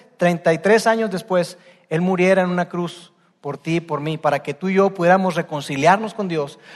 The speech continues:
para que tú y yo pudiéramos tener perdón de pecados, vida eterna, y para que el día de mañana tú y yo le pudiéramos decir, "Padre",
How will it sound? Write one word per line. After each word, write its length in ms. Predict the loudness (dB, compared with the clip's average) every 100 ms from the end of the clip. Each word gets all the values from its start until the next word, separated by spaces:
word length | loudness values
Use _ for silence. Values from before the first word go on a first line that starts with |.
| 0
para 200 | 2 2
que 100 | -2
tú 140 | -2
y 0 |
yo 60 | -2
pudiéramos 440 | 2 4 4 2
tener 300 | 0 2 2
perdón 320 | 2 2 2 0
de 80 |
pecados, 560 | -2 2 4 4 0 -6
vida 180 | -2 -2
eterna, 420 | 2 0 0 -2 -4
y 80 |
para 220 | 0 0 2
que 140 | -2
el 100 | -2
día 580 | 2 4 4 2 -8 -8
de 80 | -4
mañana 640 | -2 0 0 0 -6 -16 _ _ _ _
tú 140 | -4
y 40 | 0
yo 160 | 0
le 120 | 0
pudiéramos 460 | -2 -4 -2 -2 -4
decir, 380 | -10 -10 -10 -12 _ _ _
"Padre", 480 | -2 0 -2 -6